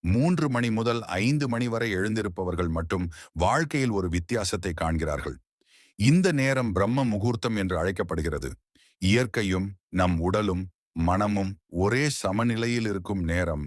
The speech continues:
அந்த நேரத்தில் காற்று மிகவும் சுத்தமாக இருக்கும். ஆக்சிஜன் அளவு அதிகமாக இருக்கும். இதை சுவாசிப்பதால்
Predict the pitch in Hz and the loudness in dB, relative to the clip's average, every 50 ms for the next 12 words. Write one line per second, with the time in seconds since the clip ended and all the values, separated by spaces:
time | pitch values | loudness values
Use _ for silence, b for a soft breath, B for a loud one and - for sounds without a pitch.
0 | 85 - _ _ _ _ b b b b b b b 85 104 123 139 139 139 135 | -10 -12 _ _ _ _ b b b b b b b 2 2 4 2 2 0 0
1 | 139 160 180 190 175 - - 143 120 90 - - 92 104 120 127 - - 107 87 | 0 0 0 -2 -2 -2 -2 -2 -2 -4 -4 -2 -2 0 -2 -2 -4 -4 -2 -2
2 | 90 90 90 101 104 110 107 92 - - 90 82 - 104 98 95 92 87 90 78 | 0 0 0 0 0 -2 -4 -4 -4 -6 -6 -4 -2 -2 -2 -2 -2 -2 -2 -4
3 | 73 71 71 71 69 - _ _ _ _ _ _ _ _ _ _ _ _ _ - | -4 -6 -8 -10 -12 -12 _ _ _ _ _ _ _ _ _ _ _ _ _ 0
4 | 95 113 143 143 - - 117 95 104 98 90 85 87 92 90 98 101 - 69 76 | 0 2 2 0 0 -2 -2 0 0 0 0 0 0 0 0 -2 -4 -4 -4 -2
5 | 85 98 95 101 95 90 87 90 85 80 76 73 67 62 62 67 _ _ b b | 0 0 0 0 0 0 -2 -2 -2 -4 -4 -6 -8 -10 -10 -14 _ _ b b
6 | b b b b 104 98 98 87 82 - - 95 101 113 143 147 - 135 101 - | b b b b 0 2 2 0 -2 -4 -4 -2 -2 0 0 0 -2 -2 -4 -2
7 | 87 82 85 78 73 73 | -2 0 0 0 -2 -4